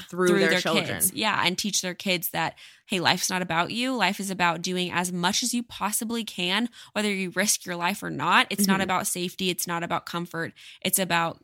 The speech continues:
Speaker 2: going out and changing the world and using your life for good.
Speaker 1: Doing things and looking good simultaneously.
Speaker 2: Yeah.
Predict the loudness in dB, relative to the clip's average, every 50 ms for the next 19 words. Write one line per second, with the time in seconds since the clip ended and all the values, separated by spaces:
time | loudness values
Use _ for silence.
0 | _ -10 -6 -4 -2 -2 -2 -2 -2 -2 0 0 0 0 -2 -2 -4 -4 -2 -2
1 | -2 0 -2 -2 -2 -2 -2 -2 -2 -2 -4 -2 0 0 0 0 -2 -6 -10 -10
2 | -10 -12 -10 -8 -8 -6 -6 -6 -8 -8 -6 -2 0 2 4 4 2 2 2 0
3 | 0 0 -2 -4 -6 -8 -10 -14 -16 _ _ _ _ _ _ _ _ _ _ _
4 | _ _ _ -4 -4 -2 -2 -4 -6 -6 -4 -4 -2 -2 0 -2 -2 -2 -2 -4
5 | -4 -4 -2 -2 0 0 2 4 4 4 4 4 4 0 2 4 6 6 6 4